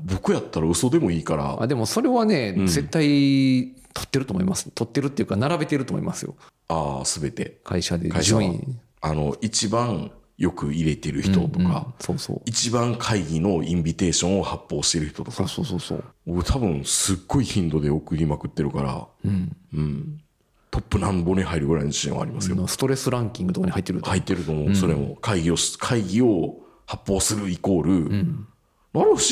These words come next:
Speaker 1: 議なもんですよね。会議通知投げた人が、なぜか仕切らないといけないってどういうことって思ったりするんですけど。
Speaker 2: うん、それはそうじゃない、でも。
Speaker 1: なんかね、いつの間にかずっと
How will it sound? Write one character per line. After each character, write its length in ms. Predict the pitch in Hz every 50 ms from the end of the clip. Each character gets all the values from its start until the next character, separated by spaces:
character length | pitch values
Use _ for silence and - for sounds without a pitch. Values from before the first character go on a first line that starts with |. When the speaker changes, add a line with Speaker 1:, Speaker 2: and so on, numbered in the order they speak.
| -
Speaker 1:
議 80 | - -
な 140 | - 294 147
も 120 | 110 95
ん 80 | 85 78
で 40 | -
す 80 | -
よ 60 | 82
ね。 100 | 85 104 101
会 300 | - - - 208 220 240
議 160 | 240 254 254
通 160 | 254 - - 494 508 415 349 -
知 460 | - - - 90 85 85 85 80 - -
投 200 | 98 101 104 107
げ 120 | 120 165
た 160 | 165 - 95 85
人 260 | 80 - - 76 67
が、 420 | 76 87 87 85 71 64 - - - - - - - - _ _ _
な 140 | 120 147
ぜ 80 | 160 214
か 120 | - 107
仕 140 | - - -
切 100 | - 127
ら 120 | 123 113 107
な 120 | 98 80
い 60 | 71
と 100 | - 80
い 60 | 76
け 120 | - - 73
な 120 | - -
い 40 | -
っ 20 |
て 220 | - - - - 175
ど 140 | 147 185 185
う 20 |
い 40 | -
う 40 | -
こ 100 | - 202
と 120 | - 190
っ 40 | 175
て 140 | - - - 180 175
思 140 | 170 170
っ 20 | 170
た 80 | 190
り 200 | - - - 277
す 220 | - - - - -
る 60 | 156
ん 40 | 139
で 60 | -
す 100 | - -
け 120 | 160 165
ど。 100 | - -
Speaker 2:
う 120 | 113 117 135
ん、 40 | 143
そ 240 | - - - -
れ 80 | 180 190
は 280 | 180 170 160 160 151 139
そ 140 | - 135
う 60 | 110 92
じ 60 | 95
ゃ 20 |
な 120 | - - -
い、 40 |
で 80 | - 87
も。 140 | 73 101 117 - -
Speaker 1:
な 140 | 95 82 80
ん 80 | 80 82
か 120 | - 71
ね、 200 | 76 82 76 67
い 80 | - 92
つ 140 | - 120
の 80 | 117 120
間 120 | 123 135
に 60 | 160 160
か 120 | - 95
ず 100 | 85 104
っ 140 | 107 107 107
と 140 | - 117